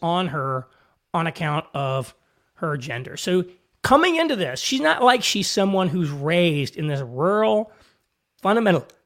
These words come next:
fundamentalist environment or something like that. Here's somebody who's been raised in essentially a leading edge, dare I say, bleeding edge type household,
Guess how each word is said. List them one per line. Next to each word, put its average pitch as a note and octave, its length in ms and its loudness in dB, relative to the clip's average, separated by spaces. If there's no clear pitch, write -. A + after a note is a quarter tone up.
fundamentalist A#3 720 0
environment E3 560 0
or - 60 -6
something B2+ 320 -8
like A#2 220 -8
that. C3 180 -8
Here's C4+ 200 2
somebody F#3+ 420 0
who's D3+ 240 -4
been D#3 320 -4
raised G3 420 4
in F#3 140 0
essentially F#3 600 -2
a F3 140 2
leading F#3 460 -2
edge, E3 340 0
dare G#3 240 2
I G3 140 4
say, E3+ 320 0
bleeding F3 560 -2
edge C3+ 420 -4
type F#3 260 0
household, D3+ 800 -2